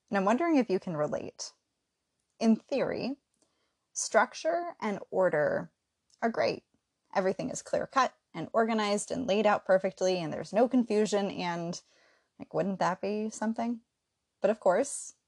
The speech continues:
life is not quite like that. Working as a dietitian in any kind of counseling capacity is especially not quite like that because guess what?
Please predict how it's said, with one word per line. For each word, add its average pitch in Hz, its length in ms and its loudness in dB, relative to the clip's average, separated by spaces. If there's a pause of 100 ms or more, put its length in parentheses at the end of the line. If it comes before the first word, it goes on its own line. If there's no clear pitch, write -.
life 170 380 -4
is 226 160 -2
not 180 260 -4
quite - 260 0
like - 220 -4
that. - 220 -8 (960)
Working 180 280 2
as 220 140 0
a 226 60 0
dietitian 170 800 -2
in 165 400 -4 (240)
any 247 240 6
kind 233 240 4
of 208 80 0
counseling 170 540 0
capacity - 720 -2 (440)
is 190 140 0
especially 214 760 2
not 170 240 0
quite 160 240 2
like 156 220 2
that 160 200 2
because 170 460 2
guess 180 260 0
what? - 140 -2